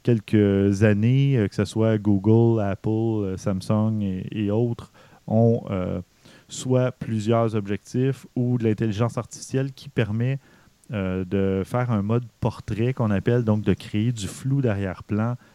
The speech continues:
derrière le sujet dans une photo. Eh bien, euh, ce, le, ben là, le fait que le Pixel quatre, euh, est équipé de deux objectifs, euh, facilite encore plus la chose.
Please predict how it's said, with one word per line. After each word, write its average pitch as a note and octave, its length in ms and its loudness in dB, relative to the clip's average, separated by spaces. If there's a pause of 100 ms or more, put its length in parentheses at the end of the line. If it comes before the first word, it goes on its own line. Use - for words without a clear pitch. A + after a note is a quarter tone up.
(180)
derrière G#2 420 4
le G2 140 2
sujet G2 500 0
dans G2+ 160 2
une F#2 160 0
photo. A#2 420 -4 (500)
Eh G#2+ 100 4
bien, A#2+ 480 2
euh, G2+ 420 2
ce, G2+ 560 2 (680)
le, A#2 220 0
ben A#2+ 160 6
là, C3 140 8
le B2+ 140 8
fait C#3 180 2
que - 160 0
le G#2+ 240 4
Pixel - 400 -2
quatre, - 340 -4 (160)
euh, F#2+ 280 0
est A2 180 -2
équipé A#2+ 340 0
de G#2+ 140 2
deux G#2+ 320 4
objectifs, G2+ 640 -2 (540)
euh, A2 120 -8
facilite A2+ 560 -2 (220)
encore G#2+ 260 -2
plus A#2+ 240 -2
la G#2 120 -2
chose. C#3 500 0